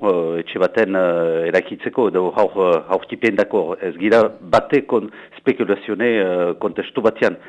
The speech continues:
Eta ikusi zonbat, eh, zonbat taksatzen duzten, eh, lur horiek eta ze kondizionetan, eh, erabakia, eh, i-, i-, i-,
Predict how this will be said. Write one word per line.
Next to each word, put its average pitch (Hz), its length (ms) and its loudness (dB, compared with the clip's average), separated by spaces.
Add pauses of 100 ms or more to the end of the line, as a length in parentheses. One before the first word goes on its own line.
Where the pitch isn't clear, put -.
(220)
Eta - 160 -2
ikusi 110 320 -6 (100)
zonbat, 131 380 2
eh, 85 760 2 (120)
zonbat 110 340 0
taksatzen 107 560 -2
duzten, 98 440 -2
eh, 85 760 2
lur 95 240 -4
horiek 120 320 4
eta 101 140 -4 (100)
ze 123 140 0
kondizionetan, 117 720 0
eh, 104 340 -6
erabakia, 92 560 2 (340)
eh, 85 540 2
i-, 101 240 -6 (100)
i-, 95 60 -8 (120)
i-, 95 60 -10